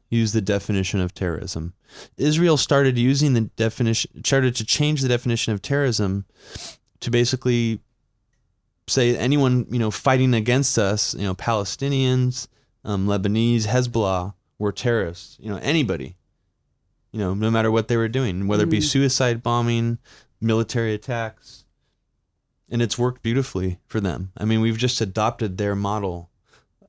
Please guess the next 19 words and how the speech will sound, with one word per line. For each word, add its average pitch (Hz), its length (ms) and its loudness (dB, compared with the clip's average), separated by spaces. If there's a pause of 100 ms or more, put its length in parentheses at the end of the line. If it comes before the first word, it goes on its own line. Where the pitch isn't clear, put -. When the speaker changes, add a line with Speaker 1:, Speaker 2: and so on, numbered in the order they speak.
Speaker 1:
of 98 340 -6
using 113 440 0
that 98 180 2
word 107 220 4
and 98 100 4
manipulating 104 640 4
the 95 80 2
language. 101 640 0 (480)
Speaker 2:
Yeah, 185 260 -4
exactly. 165 640 -4 (440)
It's 175 120 -10
a 180 80 -2
really 185 280 0
loaded 170 380 2
word, 151 400 2
too. 147 360 2 (400)
And 170 160 2
when 170 140 4
the 156 280 2